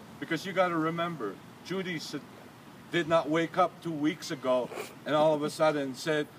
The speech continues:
"I'm gonna go and commit a criminal act today." She did not wake up and all of a sudden say, "I'm gonna disrupt Kenora and the white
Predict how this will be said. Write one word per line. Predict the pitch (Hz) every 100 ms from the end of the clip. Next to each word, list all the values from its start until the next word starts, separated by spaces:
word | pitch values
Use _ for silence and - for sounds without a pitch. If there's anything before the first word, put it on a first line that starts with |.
| -
"I'm | 139 143
gonna | 147 135
go | 131
and | 123 -
commit | 139 127
a | 107
criminal | - 123 117 110
act | 113 107 -
today." | 92 104 - - - - - - - -
She | 143
did | 160 165
not | 170 160
wake | 156 156 151
up | 160 147
and | 143
all | 143 147
of | 143
a |
sudden | 135 151 143 139
say, | 151 139 120 - - - 135
"I'm | 151
gonna | 156 139
disrupt | 127 113 143 135 - - - - - - -
Kenora | 139 143 139 131
and | 123
the | 117
white | 127